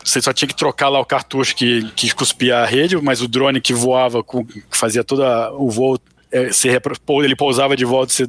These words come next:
rearmava ele e ele fazia outro, tava pronto pra fazer outra missão, e ele pegava intacto o drone adversário, que permitia aí uma, uma análise forense aí do, dos logs, ou qualquer coisa que tivesse lá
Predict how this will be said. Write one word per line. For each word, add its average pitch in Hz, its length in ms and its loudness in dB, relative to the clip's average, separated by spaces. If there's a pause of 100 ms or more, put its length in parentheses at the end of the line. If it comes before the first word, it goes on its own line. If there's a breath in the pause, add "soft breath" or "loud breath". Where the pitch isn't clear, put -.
(160)
rearmava 147 600 2
ele 139 160 2
e 127 120 4
ele 127 100 0
fazia 123 240 -2
outro, 127 160 -6
tava 123 220 0
pronto 131 220 -4
pra 113 100 -10
fazer 123 100 0
outra 127 180 -2
missão, 147 540 0
e 151 80 2
ele 160 140 2
pegava 156 520 0
intacto 175 600 -2
o 175 60 0
drone 143 240 0
adversário, 147 560 0
que - 80 -10
permitia 175 540 0
aí 151 140 0
uma, 185 380 2
uma 185 180 2
análise 170 360 0
forense 156 460 2
aí 151 60 2
do, 147 440 0 (180)
dos 135 180 0
logs, 123 480 2
ou 120 60 -2
qualquer 135 180 -2
coisa 139 200 -2
que - 80 -16
tivesse 143 320 0
lá 151 120 0